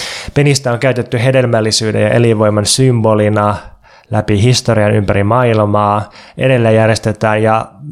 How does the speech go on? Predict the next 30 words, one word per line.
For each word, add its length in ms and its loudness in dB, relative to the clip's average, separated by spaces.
välillä 260 4
jopa 220 0
perustetaan 920 0
rituaalisia 580 0
juhlakulkueita, 760 0
joissa 240 -2
kannetaan 400 -4
penissymboleita. 1080 -2
Japanistahan 760 -2
tä-, 100 0
tällaisia 480 0
löytyy. 560 0
Honen 340 2
sai 260 2
juhlat 460 0
Komakin 480 -2
kylässä, 500 0
jossa 340 0
kuljetetaan 500 0
kaksisataakahdeksankymmentä 920 -4
kilosta 320 -2
puupenistä 720 -2
ja 140 -2
tarjotaan 440 -2
niin 120 0
paljon 240 0
sakea 400 -4
kuin 180 -6
haluaa 280 0
juoda. 400 0